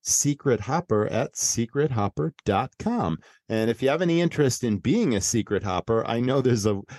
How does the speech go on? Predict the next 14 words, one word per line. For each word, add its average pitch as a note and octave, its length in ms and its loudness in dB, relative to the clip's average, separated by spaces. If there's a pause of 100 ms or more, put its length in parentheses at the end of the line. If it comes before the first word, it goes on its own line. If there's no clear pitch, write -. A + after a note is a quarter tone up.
(120)
there's A#2+ 160 2
a G#2 80 2
button E3 340 0
on C#3+ 120 4
the C3 100 2
website B2+ 540 0
that G#2 240 0
sort A#2 260 2
of G#2 80 2
lets A2+ 360 -2
you, A2 220 2
uh, G2 240 2 (140)
you G#2+ 100 -4
know, F#2 220 -2